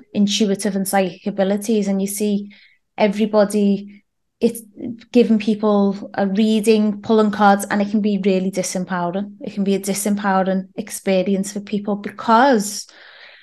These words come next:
they're disempowering the person, 'cause they're like, "This is your definitive future. That's it."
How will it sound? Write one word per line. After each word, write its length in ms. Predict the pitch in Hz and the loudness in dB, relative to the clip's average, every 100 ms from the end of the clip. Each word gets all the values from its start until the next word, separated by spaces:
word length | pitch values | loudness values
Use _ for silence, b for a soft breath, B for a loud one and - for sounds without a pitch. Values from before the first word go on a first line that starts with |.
| B - | B -2
they're 100 | 214 | 2
disempowering 1200 | 233 - 220 214 - 214 202 220 254 226 190 B B B _ _ | 2 2 0 -2 -2 2 4 6 6 6 2 B B B _ _
the 60 | - | -12
person, 460 | 202 208 208 208 226 | -4 0 0 0 -2
'cause 140 | 208 | 0
they're 100 | 196 | 0
like, 200 | 185 185 | 0 6
"This 260 | 226 240 240 | 8 8 6
is 200 | 220 202 | 2 4
your 400 | 220 208 208 208 208 | 6 6 4 0 -4
definitive 560 | 214 220 208 202 208 | -4 0 0 2 -2
future. 720 | - - 196 - 214 202 196 - _ _ - | -2 -2 -2 0 0 0 -2 -10 _ _ 0
That's 320 | 214 - - | 0 0 0
it." 160 | 208 | 0